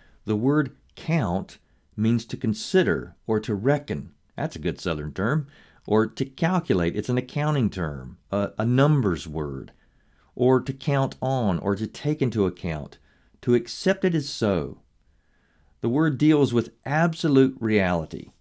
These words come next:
I'm a big Amazon fan, and if you receive an email from Amazon stating your order has shipped,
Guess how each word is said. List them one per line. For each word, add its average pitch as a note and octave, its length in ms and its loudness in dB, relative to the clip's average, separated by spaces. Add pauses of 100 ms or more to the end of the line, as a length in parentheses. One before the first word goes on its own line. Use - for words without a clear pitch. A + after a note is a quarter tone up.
(800)
I'm D#3 120 2
a D#3 40 6
big C3+ 200 10
Amazon F#2 520 4
fan, F2 440 0
and G#2 260 0
if C3 180 2
you C#3+ 120 4
receive D3 360 4
an D#3+ 140 2
email D3 360 4
from A2 160 0
Amazon F#2 640 0
stating C3 500 2
your A#2 220 2
order D#3+ 340 0
has C#3+ 180 -2
shipped, - 500 -2